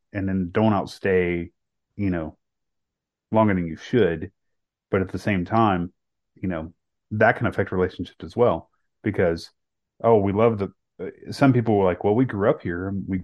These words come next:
grew up under this pastor, and it's, it's, it's hard for us to, to let go of that, but we know that we need to,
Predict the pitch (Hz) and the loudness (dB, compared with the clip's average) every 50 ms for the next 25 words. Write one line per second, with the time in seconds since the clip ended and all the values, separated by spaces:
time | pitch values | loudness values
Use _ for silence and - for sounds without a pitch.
0 | - - 98 98 104 113 - 113 95 87 85 101 95 - - 143 170 170 - - | -6 -4 0 0 2 2 0 -2 -4 -4 -6 -8 -8 -2 0 0 0 0 -2 -4
1 | 90 85 90 87 90 90 - - 73 85 - - - 98 - - 107 113 117 113 | -8 -6 -6 -6 -8 -8 -10 -12 -14 -14 -14 -14 -14 -10 -4 0 2 2 2 2
2 | - 95 90 87 85 - - - - 85 78 80 - _ _ _ _ _ _ _ | 0 -4 -2 -2 -4 -6 -8 -6 -6 -4 -6 -6 -12 _ _ _ _ _ _ _
3 | - - 113 110 110 98 - - 95 110 139 139 95 82 - 95 - 78 71 95 | -6 -4 0 2 0 0 0 0 2 4 4 4 4 2 0 -4 -4 -6 -6 -4
4 | 95 92 92 92 92 85 90 90 92 87 80 - 92 87 78 82 78 | -2 -2 -2 -2 -4 -4 -6 -6 -6 -6 -6 -6 -6 -6 -6 -8 -12